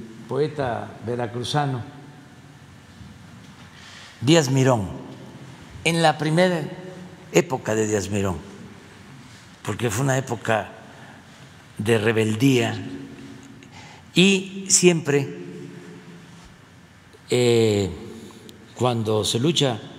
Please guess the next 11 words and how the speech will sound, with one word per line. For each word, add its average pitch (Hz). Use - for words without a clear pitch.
por 110
la 139
verdad, 120
eh, 113
se 120
tiene 147
crea-, 117
creatividad, 107
se -
tiene 139
talento. 113